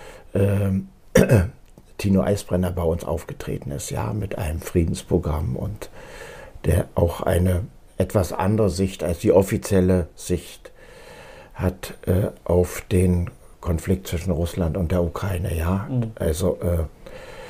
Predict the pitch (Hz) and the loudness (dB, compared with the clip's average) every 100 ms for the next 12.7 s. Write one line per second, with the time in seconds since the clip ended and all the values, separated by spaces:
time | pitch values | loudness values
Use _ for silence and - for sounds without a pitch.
0 | - - - - - - - - - - | -16 -16 -16 -18 -20 -20 -20 -20 -20 -20
1 | - - - - - - - - 95 85 | -20 -20 -20 -20 -20 -20 -16 2 2 6
2 | 92 101 123 - - 104 - - - - | 6 6 2 0 -2 -2 -2 -10 -16 -16
3 | - - - - 95 92 - 90 82 98 | -20 -20 -20 2 4 4 4 4 4 4
4 | 110 90 - - - 92 90 95 92 - | 2 -2 -8 -20 -18 -6 -2 2 2 0
5 | - - - - 90 90 92 - - - | -12 -14 -14 -2 0 0 -2 -8 -20 0
6 | 135 147 113 80 - 82 85 76 80 - | 4 4 4 0 0 0 0 -2 -4 -4
7 | 82 76 85 - 76 82 - - 87 82 | -6 -4 -6 -6 -4 -6 -6 -2 -2 -2
8 | 82 82 82 82 - 76 - 107 92 101 | -6 -2 -2 -4 -6 -8 -2 2 2 2
9 | 87 82 104 117 - - - - 95 104 | 0 0 0 -2 -6 -20 -10 -2 0 0
10 | - 95 98 113 117 185 190 - - 76 | -2 0 2 2 4 4 2 -6 -4 -8
11 | - 147 127 123 - 90 - 135 - 87 | -2 0 2 0 -2 -4 0 -2 -2 -12
12 | - 78 - - 120 110 | -6 -8 -8 -8 -8 -6